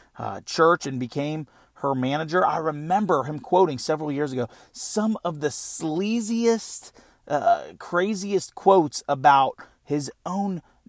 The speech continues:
daughter and her image and sexuality. When asked about, uh, her sex appeal in kind of mainstream, uh, radio, um, he had said to G Q magazine,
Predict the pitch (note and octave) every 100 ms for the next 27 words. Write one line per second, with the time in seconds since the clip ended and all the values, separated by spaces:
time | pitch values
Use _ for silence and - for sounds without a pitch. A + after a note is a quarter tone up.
0 | B2+ D3 C3+ D#3+ F#3+ B2 A2+ A#2+ B2 D#3
1 | F#3+ F3 A#2 B2 A#2 D#3+ - C3 G#2+ C3+
2 | F3 A2+ A2+ C3+ B2 D3 F3 - C3 C3
3 | B2+ - - - C3 B2 A2+ C3+ - E3
4 | - D3 - C3 A#2 A#2 - - B2 A#2+
5 | A#2 C3 B2 A2 B2 C3+ D3+ C#3+ - -
6 | C#3+ C3 B2 A2+ _ _ _ _ _ _
7 | - C#3 A#2+ A2+ B2 E3 F3 C3 A2+ A2
8 | - - - A#2+ A2+ A2+ - _ - B2
9 | A#2 - C#3+ C3 C3+ B2+ A#2+ A2+ D#3 -
10 | E3 D3+ D3 - C#3 C#3 A#2+ B2 D#3+ C3+